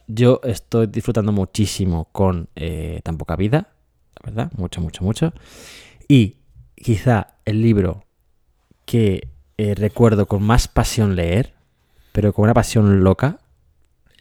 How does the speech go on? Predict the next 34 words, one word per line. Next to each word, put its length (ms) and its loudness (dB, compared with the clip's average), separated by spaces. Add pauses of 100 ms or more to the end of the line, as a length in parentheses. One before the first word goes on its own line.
(240)
que 100 -2
leí 200 2
en 80 2
primero 280 0
de 100 0
carrera 380 2
por 100 0
obligación, 760 0
pero 160 -2
es 80 0
que, 60 -4
es 80 0
que 160 0
no, 200 -4
no, 200 -2
no 340 -4
hay 140 -6
obligación, 520 -2
o 40 -12
sea, 200 -6
pasión 320 -2
absoluta, 500 -2 (2000)
fue 200 -2
La 100 4
Odisea 560 0 (680)
de 200 -6
Homero. 400 -2 (460)
O 80 0
sea, 180 -6
de 180 0
verdad, 560 0
que 100 -6
es 100 -6
que 260 0